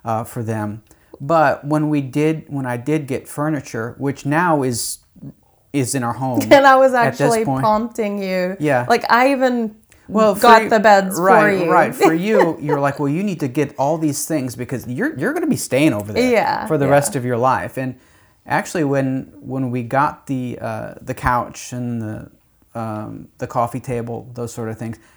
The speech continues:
Speaker 1: I actually had in the back of my mind, "I'm picking something out for our home now."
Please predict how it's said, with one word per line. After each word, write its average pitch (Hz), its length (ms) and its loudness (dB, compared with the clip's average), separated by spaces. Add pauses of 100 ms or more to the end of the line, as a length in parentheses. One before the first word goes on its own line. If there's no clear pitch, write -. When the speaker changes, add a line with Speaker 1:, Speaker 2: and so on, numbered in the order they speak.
(100)
Speaker 1:
I 151 140 -2
actually 190 440 -6
had 160 260 -4
in 151 80 -4
the 127 60 -6
back 123 280 -2
of 156 60 -6
my 156 120 -2
mind, 120 420 -4 (880)
"I'm 131 180 -4
picking 156 400 -4
something 135 380 -6
out 110 340 -6 (160)
for 113 440 -6 (400)
our 123 120 4
home 113 340 -2
now." 113 400 -4